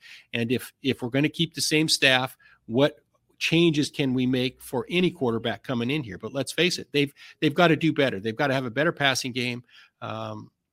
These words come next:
I think there are, are ways to get better. I, I don't, and I've seen it, I don't,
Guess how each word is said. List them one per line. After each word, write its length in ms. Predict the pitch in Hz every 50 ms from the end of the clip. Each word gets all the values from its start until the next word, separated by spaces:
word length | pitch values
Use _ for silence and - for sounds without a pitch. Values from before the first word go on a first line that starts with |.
| _ _ _ - - _ - -
I 100 | 160 175
think 260 | - - 220 175 -
there 260 | 175 165 156 151 147
are, 320 | 143 135 135 131 127 - - - - - - 156 _ -
are 160 | 135 131 - - - -
ways 420 | 139 120 127 151 180 202 196 147 -
to 200 | - - 220 233
get 240 | - - 170 123 -
better. 360 | - 113 101 101 120 131 - - - - - - _ -
I, 220 | 147 165 208 214 - -
I 180 | 196 226 254
don't, 300 | 226 226 214 208 190 - _ _ _ _ _ -
and 80 | 151 160
I've 100 | 143 -
seen 200 | - - 196 151
it, 60 | -
I 140 | 156 151 175
don't, 260 | 190 190 170 - -